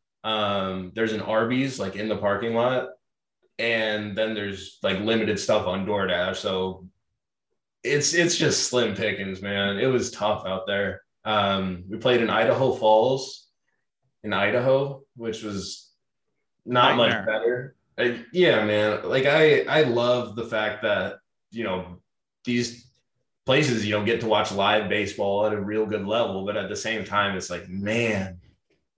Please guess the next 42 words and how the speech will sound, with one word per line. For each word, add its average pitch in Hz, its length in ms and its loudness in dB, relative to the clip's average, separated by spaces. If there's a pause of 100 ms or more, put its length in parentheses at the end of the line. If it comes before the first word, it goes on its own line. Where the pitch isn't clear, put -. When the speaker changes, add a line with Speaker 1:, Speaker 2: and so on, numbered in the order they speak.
(880)
Speaker 1:
<laughs> - 400 -2
what 214 680 8
are 185 120 8
we 143 160 4
doing? 170 560 6
<laughs> 214 40 4 (200)
Speaker 2:
No, 202 140 4
I 196 160 2
feel 185 380 -4
that, 104 220 -2
man. 107 400 -8
Like, 117 220 -6
I, 120 260 -6
do 131 120 -14
you 226 120 -6
have 220 220 0
any 233 180 -4
fucked 185 380 -6
up 160 160 -2
minor 151 240 -2
league 156 180 -6
stories, 165 420 -6
like, 127 120 -8
funny 139 300 -6
minor 131 240 -6
league 123 140 -8
stories 131 360 -8
from 135 180 -10
your 135 80 -6
career 139 360 -6
with, 123 180 -8
like, 110 160 -4
fans 131 600 -2
or 113 60 -8
just 113 200 -12
facilities 127 720 -4
or 110 100 -4
hotels 123 560 -6
you 123 80 -8
stayed 120 380 -8
at 120 240 0
or 113 160 -4